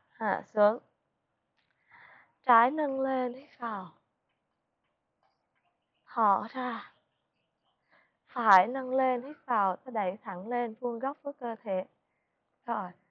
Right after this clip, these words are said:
thở, hạ. Trái nâng lên, hít vào. Thở ra. Lần nữa, phải đưa lên, hít vào. Rồi, thở, ta hạ xuống.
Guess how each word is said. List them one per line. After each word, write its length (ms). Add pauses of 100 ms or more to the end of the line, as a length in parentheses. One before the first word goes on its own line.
(300)
thở, 300 (180)
hạ. 360 (1000)
Trái 320
nâng 360
lên, 300
hít 140 (120)
vào. 340 (1300)
Thở 400
ra. 420 (1800)
Lần 280
nữa, 340
phải 340
đưa 180
lên, 420
hít 200
vào. 320 (1160)
Rồi, 260 (460)
thở, 360 (180)
ta 100
hạ 320
xuống. 260